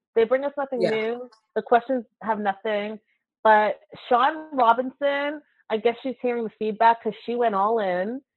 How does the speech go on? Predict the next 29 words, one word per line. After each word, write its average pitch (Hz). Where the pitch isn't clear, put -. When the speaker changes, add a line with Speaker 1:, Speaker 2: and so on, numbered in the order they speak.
Speaker 1:
And 190
I 220
applaud 202
her 247
for 233
spending 190
ten 202
hours 196
on 180
this 170
first 190
part 220
and 180
not 180
going 175
crazy 156
'cause 175
she 220
had 180
the 156
crazies. 139
And 165
spoiler 294
alert 262
again, 208
none 202
of 269
the 277
couples 254